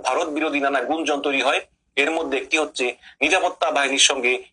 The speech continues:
হিন্দিতে কথা বলতে শোনা যায় কিছু লোককে। হাইকোর্টের রায় এবং সরকারের প্রজ্ঞাপন জারির পাশাপাশি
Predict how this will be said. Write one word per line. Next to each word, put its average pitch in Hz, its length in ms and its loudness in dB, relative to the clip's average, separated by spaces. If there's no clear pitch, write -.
হিন্দিতে 170 480 2
কথা 147 260 0
বলতে 143 240 -2
শোনা 131 200 2
যায় 131 140 0
কিছু 127 240 0
লোককে। 170 400 0
হাইকোর্টের 143 460 0
রায় 135 200 4
এবং 131 260 0
সরকারের 123 480 0
প্রজ্ঞাপন 147 540 -2
জারির 127 220 0
পাশাপাশি 120 560 2